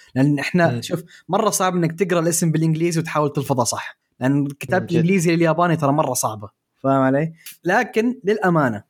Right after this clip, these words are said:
Speaker 1: ممكن ويرد وما هي فليكس، لكن من كثر ما شفت، والله يمكن ل-، يعني، أنا أفهم الياباني، أفهم،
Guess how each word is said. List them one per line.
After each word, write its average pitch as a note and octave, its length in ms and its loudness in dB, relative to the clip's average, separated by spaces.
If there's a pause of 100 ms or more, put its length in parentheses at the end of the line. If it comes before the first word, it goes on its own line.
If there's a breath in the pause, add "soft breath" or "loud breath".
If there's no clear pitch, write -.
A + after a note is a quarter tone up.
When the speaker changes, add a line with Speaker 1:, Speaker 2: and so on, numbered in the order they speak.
(240)
Speaker 1:
ممكن F3 380 0
ويرد D#3+ 400 2
وما C#3 220 2
هي F3 100 2
فليكس، D3+ 380 -2
لكن C3+ 240 2
من C#3 80 2
كثر G#3 280 0
ما F#3 140 2
شفت، F3+ 440 -4 (200)
والله E3 200 2
يمكن F#3+ 240 2
ل-، C3 420 -2
يعني، C#3+ 200 2
أنا D#3+ 180 2
أفهم F#3 260 2
الياباني، C#3 480 2 (120)
أفهم، D3+ 220 -2